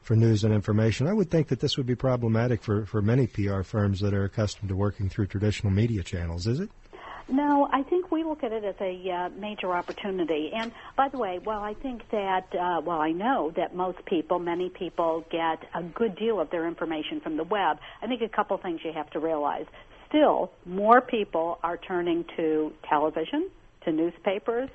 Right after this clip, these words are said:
Speaker 2: and maybe not quite to radio, but radio is, uh, really just very close behind the internet. So that's
Speaker 1: Mm-hmm.
Speaker 2: number one. Second, a lot of publications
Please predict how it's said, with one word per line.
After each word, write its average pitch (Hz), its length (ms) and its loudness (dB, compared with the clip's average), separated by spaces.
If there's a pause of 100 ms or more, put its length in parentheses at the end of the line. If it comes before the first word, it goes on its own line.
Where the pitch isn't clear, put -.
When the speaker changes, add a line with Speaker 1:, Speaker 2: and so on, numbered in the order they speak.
Speaker 2:
and 175 480 2 (380)
maybe 320 320 4
not 269 240 -2
quite 277 440 -2
to 240 60 -6
radio, 214 300 -2
but 175 160 -6
radio 214 320 -4
is, 190 160 -8
uh, 175 220 -6 (200)
really 240 320 -2
just 175 200 -8
very 208 240 -2
close 175 260 -4 (100)
behind 156 360 -2
the 147 80 -4
internet. 165 580 -4
So 165 240 0
that's 180 140 2
Speaker 1:
Mm-hmm. 117 80 2
Speaker 2:
number 107 180 2
one. 151 220 -4 (400)
Second, 156 540 0
a 190 80 0
lot 202 280 0
of 214 100 -2
publications 190 720 0